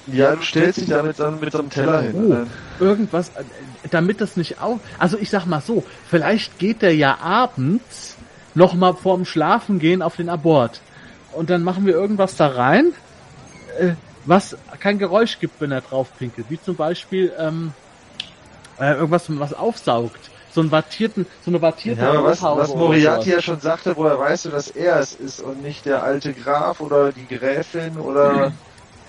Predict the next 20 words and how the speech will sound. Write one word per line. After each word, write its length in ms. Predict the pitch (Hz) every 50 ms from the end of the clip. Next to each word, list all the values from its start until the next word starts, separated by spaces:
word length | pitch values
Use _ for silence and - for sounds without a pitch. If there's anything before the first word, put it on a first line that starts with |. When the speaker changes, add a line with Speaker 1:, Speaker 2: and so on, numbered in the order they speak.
| - - - - - - - - - -
Speaker 2:
Weil 200 | 135 180 220 240
man 200 | 240 247 247 220
im 200 | 190 185 175 -
Dunkeln 440 | 170 196 247 294 - 254 233 202
mit 200 | 196 214 208 -
einer 280 | - 165 185 185 180 170
Kerze 560 | - - 156 165 202 269 294 - - - 226 202
oder 240 | 180 175 170 160
sowas 380 | 156 - 165 160 160 151 - -
zum 180 | - 160 156 151
Abort 500 | 143 135 - 143 135 131 127 123 - -
geht 200 | 127 123 123 -
und 120 | - 156
dann 180 | 165 165 170 -
können 240 | - 170 180 190 185
wir 100 | 180 160
sehen, 300 | - - 156 165 180 185
wer 140 | 170 202 233
es 100 | 226 -
ist. 340 | 233 277 359 359 220 156